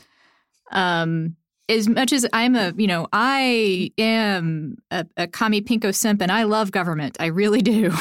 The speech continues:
<laughs> But you have to look at all of our history through that lens, I think, you know, or at least ask that question. And your book pointed out something that I hadn't thought about before, 'cause again, I'm happy to have the government regulate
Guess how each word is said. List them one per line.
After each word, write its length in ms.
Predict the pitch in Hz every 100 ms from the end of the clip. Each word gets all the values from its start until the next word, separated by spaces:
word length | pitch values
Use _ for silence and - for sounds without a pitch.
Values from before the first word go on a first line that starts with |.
| - - - -
<laughs> 1120 | 269 262 262 302 - 311 302 - 359 - 277 302 _ 285 - _ _ _ 208
But 480 | 320 359 185 165 330 - - _
you 180 | 233 254
have 300 | 269 269 269
to 160 | - 233
look 260 | 285 302
at 140 | 214 -
all 220 | 196 208
of 80 | 185
our 100 | 175
history 420 | 294 - 170 160
through 240 | - 190
that 200 | 165 -
lens, 640 | 262 254 76 185 - - - _
I 80 | 175
think, 520 | - - - - - _ _ _ _ _
you 80 | 185
know, 300 | 160 156 180
or 100 | 190
at 40 | 185
least 160 | 214 -
ask 240 | 185 175
that 160 | - -
question. 580 | 247 - - - 202 - _ _ - - - - - -
And 160 | 233 226
your 160 | 269 415
book 300 | 269 208 -
pointed 260 | 233 202
out 140 | 190 -
something 240 | 196 190
that 100 | 175
I 60 | 208
hadn't 220 | 208 175
thought 120 | 220
about 160 | 196 175
before, 320 | 190 180 165
'cause 180 | 202 190
again, 440 | 214 185 175 170 180
I'm 360 | 180 185 180 -
happy 340 | 185 190 208
to 80 | 196
have 160 | 196 170
the 60 |
government 300 | 170 180 185 180
regulate 440 | 190 180 170